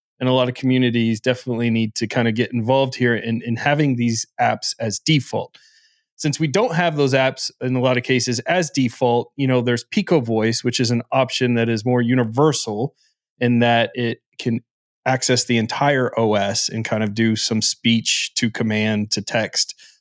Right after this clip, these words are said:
options out there. But it is a subscription-based service. There's a free version of it,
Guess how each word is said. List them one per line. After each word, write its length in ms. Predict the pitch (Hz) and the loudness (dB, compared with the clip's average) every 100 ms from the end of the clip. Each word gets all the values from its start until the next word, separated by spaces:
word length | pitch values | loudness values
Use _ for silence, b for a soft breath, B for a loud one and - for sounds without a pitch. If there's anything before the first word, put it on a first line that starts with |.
| _ 131 | _ 0
options 480 | 135 - 127 113 | 2 2 0 2
out 240 | 113 98 - | 0 -2 -4
there. 240 | 95 95 | -6 -6
But 240 | 98 110 107 | -6 -6 -6
it 120 | 123 117 | -4 0
is 280 | 135 123 | 2 2
a 180 | 127 117 | 2 2
subscription-based 1300 | 117 123 117 - 180 180 - 127 120 120 117 123 117 - | 0 -2 -2 0 0 2 2 4 2 0 -2 -2 0 0
service. 240 | 110 110 | -2 -2
There's 160 | 127 113 | -2 -2
a 40 | |
free 200 | - 151 | 0 2
version 340 | 135 131 123 | 4 2 4
of 140 | 123 120 | 2 4
it, 200 | 117 | 2